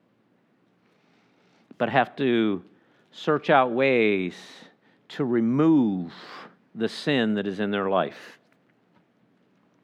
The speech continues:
You know, and thinking about this, a thought of why God connected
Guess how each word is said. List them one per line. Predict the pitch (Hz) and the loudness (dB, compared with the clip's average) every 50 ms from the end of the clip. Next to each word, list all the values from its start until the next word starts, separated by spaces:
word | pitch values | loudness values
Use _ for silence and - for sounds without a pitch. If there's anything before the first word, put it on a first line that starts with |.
| _ _ _ - - - - - - - - - | _ _ _ -20 -20 -20 -20 -20 -20 -20 -16 -8
You | - 151 156 | -4 -2 0
know, | 160 151 147 | 2 2 4
and | 143 139 135 - - - | 4 2 0 -2 -6 -8
thinking | - - 175 165 185 160 | -2 0 0 2 2 2
about | 143 135 127 113 117 | 4 4 4 2 2
this, | 127 123 117 - - | 0 0 0 -2 -4
a | 117 | -4
thought | - - - - - 160 147 131 123 - | -6 -6 -4 2 4 4 6 4 4 2
of | - 117 110 104 98 104 | 2 0 0 0 -2 -4
why | 104 107 113 127 135 139 143 139 139 139 135 131 127 127 123 120 117 117 113 110 107 104 104 107 _ _ - _ _ - 120 | -6 -4 0 2 2 4 4 4 4 4 4 2 2 2 2 2 0 0 0 0 -2 -4 -6 -12 _ _ -20 _ _ -14 -8
God | 120 127 120 117 117 120 117 117 110 101 95 | -6 -4 -2 0 0 0 0 0 -2 -4 -8
connected | - - 117 113 113 110 107 107 - - 117 107 104 104 101 98 98 101 | -10 -6 -4 -2 0 0 -2 -4 -4 -4 -2 0 0 0 -2 -2 -6 -10